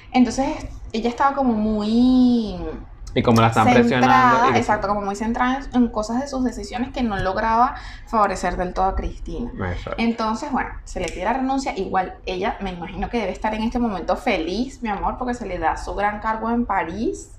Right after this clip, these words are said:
Speaker 1: en Francia, <laughs> y nosotros aquí con la justicia. Entonces ella dice, "Bueno, el que agarre este peo,
Speaker 2: Es peo de
Speaker 1: es peo, yo me voy para, para Francia tranquila". Y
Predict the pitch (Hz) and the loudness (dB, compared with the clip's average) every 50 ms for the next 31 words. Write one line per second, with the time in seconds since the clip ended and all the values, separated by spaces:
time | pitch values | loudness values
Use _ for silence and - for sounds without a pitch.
0 | - - 226 262 208 196 - - - 185 160 170 208 262 330 330 - - - 392 | -4 2 4 4 4 2 0 -4 0 2 2 2 2 0 -2 -4 -6 -6 -4 -4
1 | 403 - - - - - - - - - - - - - - - - - 277 262 | -4 -6 -10 -12 -14 -14 -14 -12 -10 -8 -8 -8 -6 -8 -8 -10 -8 -2 0 0
2 | - - 254 247 214 240 220 - - - - - - 214 202 - 208 - 175 185 | 0 2 0 0 0 -2 -2 -4 -4 -4 -4 -4 -4 -4 -4 -4 -4 -4 -2 0
3 | 208 247 247 180 180 - - - 220 269 370 - - 330 330 - - - - - | 0 0 0 -2 -4 -6 -8 -6 -6 -4 -4 -4 -6 -8 -8 -8 -10 -14 -16 -16
4 | - 185 180 185 202 196 208 - 202 175 160 196 254 285 277 - - 226 214 - | -12 -10 -6 -2 -2 -2 -2 -2 -2 -2 -2 -4 -4 -6 -8 -8 -6 -6 -6 -6
5 | - 185 175 175 180 180 180 175 190 233 - - - 247 262 - - 285 302 339 | -6 -6 -4 -2 0 0 0 0 -2 -4 -6 -6 -6 -6 -6 -4 -4 -4 -4 -2
6 | 381 415 453 453 440 - - - - 247 104 104 - - 117 113 127 135 127 - | 0 -2 -2 -2 -4 -10 -16 -10 -2 0 0 0 2 0 0 2 2 2 2 0
7 | - - 214 214 - 226 233 269 330 359 359 320 262 208 196 196 208 208 202 247 | 0 -2 -2 -2 -2 -2 -2 -2 -2 -2 -2 0 0 0 0 0 0 0 -2 0
8 | 247 254 254 - - - - 208 190 185 185 - 160 160 - 175 180 190 - 226 | 0 0 0 -2 -6 -6 -2 0 0 0 0 -2 -6 -6 -6 -8 -8 -6 -6 -6
9 | - - - - - - - - - - - - - - - - - - 359 381 | -8 -8 -10 -10 -12 -12 -12 -12 -10 -10 -8 -6 -6 -6 -6 -8 -4 0 2 2
10 | 392 403 415 | 4 2 2